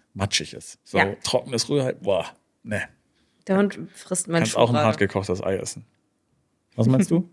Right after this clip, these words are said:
Speaker 2: <laughs> Die isst grad meinen Schuh auf, aber ich dachte mir
Speaker 1: Ja,
Speaker 2: so,
Speaker 1: weil
Speaker 2: ich
Speaker 1: da
Speaker 2: lass sie jetzt
Speaker 1: Käsefüße
Speaker 2: mal
Speaker 1: drin
Speaker 2: kurz.
Speaker 1: sind.
Speaker 2: <laughs> So, mein Schatz, ich hab eine Frage an dich.
Speaker 1: Oh, jetzt bin ich aufgeregt.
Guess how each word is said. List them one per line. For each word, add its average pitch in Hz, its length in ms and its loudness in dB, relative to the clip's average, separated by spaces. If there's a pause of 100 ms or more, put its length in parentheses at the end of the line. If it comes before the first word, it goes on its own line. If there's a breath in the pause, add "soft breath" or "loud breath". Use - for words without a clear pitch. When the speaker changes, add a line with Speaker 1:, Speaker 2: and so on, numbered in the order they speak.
Speaker 2:
<laughs> - 120 -20
Die 220 100 0
isst - 200 -2
grad 202 120 0
meinen 196 140 0
Schuh 180 180 -2
auf, 165 120 -2
aber 190 140 -4
ich 202 60 -6
dachte 196 240 -6
mir 196 100 -2
Speaker 1:
Ja, - 40 0
Speaker 2:
so, 101 60 0
Speaker 1:
weil 98 80 4
Speaker 2:
ich 101 60 2
Speaker 1:
da 98 40 2
Speaker 2:
lass 110 60 2
sie 127 80 8
jetzt 104 160 2
Speaker 1:
Käsefüße 101 260 -2
Speaker 2:
mal 98 140 2
Speaker 1:
drin 104 120 -6
Speaker 2:
kurz. - 120 -20
Speaker 1:
sind. - 0 - (1400 soft breath)
Speaker 2:
<laughs> - 440 -4
So, 294 80 8
mein 269 120 8
Schatz, 220 160 4
ich 233 60 4
hab - 40 2
eine 220 80 0
Frage 190 260 4
an 175 100 2
dich. 165 120 0
Speaker 1:
Oh, 90 40 -4
jetzt 90 120 -8
bin 101 80 2
ich 85 60 2
aufgeregt. - 340 -10